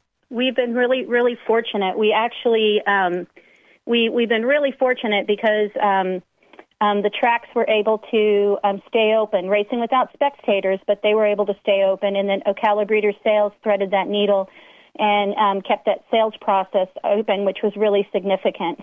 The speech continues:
So we've been very blessed in Florida. Um, we also are seeing our purses, um, come up. And in addition to that, we're, we, um, with some of our programs of Florida Sire Stakes and stuff, those, those things had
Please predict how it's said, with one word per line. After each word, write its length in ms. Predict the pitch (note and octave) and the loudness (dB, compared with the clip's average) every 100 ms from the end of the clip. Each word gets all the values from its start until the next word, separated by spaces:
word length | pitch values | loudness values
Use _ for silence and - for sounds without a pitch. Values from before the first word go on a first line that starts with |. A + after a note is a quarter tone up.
| - | -4
So 260 | A3 G#3+ - _ _ - | -2 -2 -4 _ _ -2
we've 260 | B3 C4 | 0 0
been 200 | C4 B3 | 0 0
very 280 | A#3 A3+ A3+ | 0 0 0
blessed 420 | F#3 G3+ G#3 - | 0 0 -2 -2
in 140 | C4 C4 | -4 0
Florida. 640 | C4+ B3+ B3+ B3+ B3+ B3+ | 0 2 2 2 0 -2
Um, 300 | - G#3 G3 | 0 0 0
we 140 | G#3 G#3 | 0 2
also 400 | G#3+ G#3+ A#3 A3 | 0 0 0 0
are 120 | G#3 - | 0 0
seeing 200 | G3 G#3 | 0 0
our 120 | G3+ | -2
purses, 520 | - G#3 - G#3 G#3 - | -2 -2 0 0 0 -2
um, 260 | G#3 G3 G3+ - | -2 -2 -4 -2
come 180 | G#3+ G3 | 0 2
up. 260 | A3+ - - - - - | 0 -2 -16 -20 -18 -4
And 160 | A3+ A3 | -2 0
in 140 | G#3+ | 0
addition 420 | G3+ G#3 G#3 G#3+ | 0 0 -2 -2
to 100 | G#3+ | 0
that, 280 | G3 G3 G3 | 2 2 0
we're, 240 | G3+ G3+ G3 | 0 -2 -2
we, 500 | G#3 G3+ G3+ G3+ G3 | -6 -2 0 0 0
um, 360 | G3 F#3+ F#3 - - | 0 0 -4 -10 -4
with 180 | G#3+ G3+ - | -2 -2 -4
some 120 | - A3 | -2 0
of 120 | G3+ | 2
our 280 | G3 F#3+ F#3 - _ - | 0 0 -2 -10 _ -4
programs 440 | B3 A3 A3+ G#3+ | -2 0 0 0
of 80 | G#3+ - | -4 -2
Florida 240 | G#3+ G#3 G#3 | 0 0 0
Sire 260 | G3+ G3 G#3 | 0 0 -2
Stakes 280 | G3 F#3+ - | -2 -4 -4
and 140 | G3 | -8
stuff, 220 | - G3 - | -2 -2 0
those, 300 | G3+ G3+ G3+ - | 0 0 -2 -4
those 220 | G3+ G3+ - | -2 -2 0
things 280 | G#3+ G3 F#3+ | -2 -2 -2
had 200 | G3 | -2